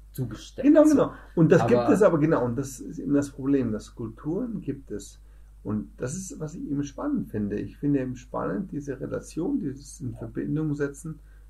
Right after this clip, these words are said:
Speaker 2: Ich, das fände ich jetzt lustig. Und mein, also
Speaker 1: Das wäre
Speaker 2: quasi
Speaker 1: auf jeden Fall so eine Art von Skulptur, wie sie du jetzt beschrieben hast, die würde da komplett rausbrechen, weil da müsste man erst, die braucht einen speziellen Platz und mit ihrer, mit der, mit der,
Speaker 2: Ja.
Speaker 1: mit der, mit der Animation dazu, dann spricht die aus jedem Fall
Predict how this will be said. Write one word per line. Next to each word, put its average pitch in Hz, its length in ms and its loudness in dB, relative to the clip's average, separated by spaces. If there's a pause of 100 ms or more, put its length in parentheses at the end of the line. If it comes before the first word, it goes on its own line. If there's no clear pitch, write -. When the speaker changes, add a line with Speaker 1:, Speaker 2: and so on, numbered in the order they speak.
(140)
Speaker 2:
Ich, - 220 -18
das - 160 -14
fände 156 220 2
ich - 60 -6
jetzt 143 160 -4
lustig. - 540 -8
Und 113 280 -6 (340)
mein, - 380 0
also 123 320 -4 (420)
Speaker 1:
Das 120 100 2
wäre 127 120 6
Speaker 2:
quasi 131 120 2
Speaker 1:
auf 135 140 0
jeden 131 140 -2
Fall 123 180 0
so 117 80 -6
eine 131 220 -2
Art 131 160 0
von 135 120 0
Skulptur, 143 440 0
wie 143 100 -4
sie 120 140 -8
du 143 140 6
jetzt 160 260 2
beschrieben 151 400 -6
hast, 151 220 -8
die 123 100 -10
würde 127 200 -2
da 110 200 -4
komplett 113 400 -6
rausbrechen, - 600 -10
weil 101 100 -14
da 107 80 -8
müsste 113 260 -10
man 110 260 -10
erst, 110 240 -8 (140)
die 113 40 -8
braucht 113 300 -10
einen 110 120 -12
speziellen 104 500 -10
Platz - 440 -16
und 104 240 -14
mit 107 160 -12 (120)
ihrer, 110 300 -10
mit 104 200 -20
der, 101 240 -10 (320)
mit 107 220 -14
der, 110 80 -2
Speaker 2:
Ja. 98 260 -4
Speaker 1:
mit 104 220 -12
der, 101 260 -4
mit 104 220 -14
der - 100 -12
Animation 107 520 -10
dazu, 113 300 -12
dann 104 140 -14
spricht - 420 -10
die 120 120 -4
aus 110 140 -8
jedem 120 220 -4
Fall 110 380 -4